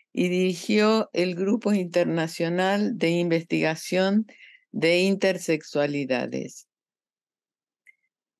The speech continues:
Escribió varios trabajos académicos en Portugal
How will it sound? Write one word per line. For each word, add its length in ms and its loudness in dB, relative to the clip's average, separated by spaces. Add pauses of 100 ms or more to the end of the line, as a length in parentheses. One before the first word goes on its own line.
(400)
Escribió 760 4
varios 400 2
trabajos 580 2
académicos 760 2
en 120 0
Portugal 800 2